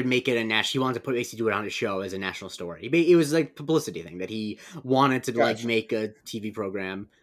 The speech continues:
Speaker 1: Um, and, uh, and then they ask, "Why did you release Shabby so far away from where you were supposed to?" And this is where he asks to make his phone call. Um, and he calls his assistant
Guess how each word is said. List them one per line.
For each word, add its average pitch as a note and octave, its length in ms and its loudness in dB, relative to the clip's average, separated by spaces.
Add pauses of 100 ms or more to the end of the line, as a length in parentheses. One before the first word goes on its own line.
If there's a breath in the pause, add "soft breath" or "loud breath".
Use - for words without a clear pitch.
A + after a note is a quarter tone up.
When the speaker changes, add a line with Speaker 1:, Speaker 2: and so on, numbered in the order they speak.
(140)
Speaker 1:
Um, G2 640 -6
and, G#2+ 500 -6
uh, G#2 420 -6 (800)
and C3 260 0
then C#3+ 160 6
they C#3 140 4
ask, B2 280 2
"Why A#2 280 4
did A#2+ 140 -2
you B2 100 2
release A2 580 -2
Shabby G#2+ 460 0
so A#2 200 -4
far A2+ 220 0
away G#2 300 -2
from G#2+ 320 -6
where G#2 240 -4
you G#2 100 -6
were G2+ 80 -6
supposed B2+ 320 -4
to?" F#2+ 240 -6 (400 loud breath)
And A#2+ 180 -2
this A#2+ 140 -4
is A#2 100 -10
where A#2 120 -2
he A2 120 -4
asks G2+ 340 -2
to G#2 60 -10
make G2+ 140 -6
his F#2+ 100 -12
phone F#2 200 -10
call. F2 340 -12 (320)
Um, F2 420 -12
and F#2+ 160 -10
he F#2+ 60 -8
calls A2+ 400 0
his G#2 100 -12
assistant C#3+ 480 -2